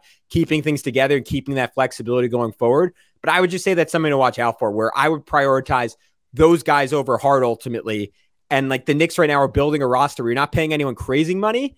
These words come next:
but you're paying a lot of guys good money. And there's a couple other guys you're gonna wanna be paying good money to.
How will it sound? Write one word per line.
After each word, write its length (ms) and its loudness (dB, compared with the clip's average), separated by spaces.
but 60 -4
you're 100 2
paying 200 -2
a 60 -8
lot 520 -2
of 80 -6
guys 300 -2
good 180 -4
money. 280 -8
And 120 -10
there's 140 -8
a 40 -14
couple 340 -2
other 200 2
guys 300 -6
you're 80 -12
gonna 120 -6
wanna 160 -4
be 120 -10
paying 200 -8
good 140 -10
money 220 -10
to. 180 -16